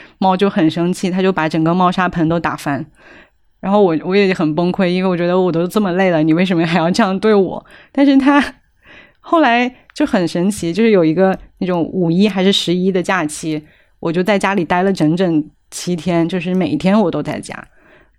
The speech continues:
然后我就发现它变得非常的温顺，就是它好像因为跟你的陪伴时间变长了，所以它对你的那个，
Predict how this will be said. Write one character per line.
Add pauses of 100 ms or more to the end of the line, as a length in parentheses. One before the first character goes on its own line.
然
后
我
就
发
现
它
变
得
非
常
的
温
顺， (320)
就
是 (400)
它
好
像
因
为
跟
你
的
陪
伴
时
间
变
长
了，
所
以
它
对
你
的
那
个，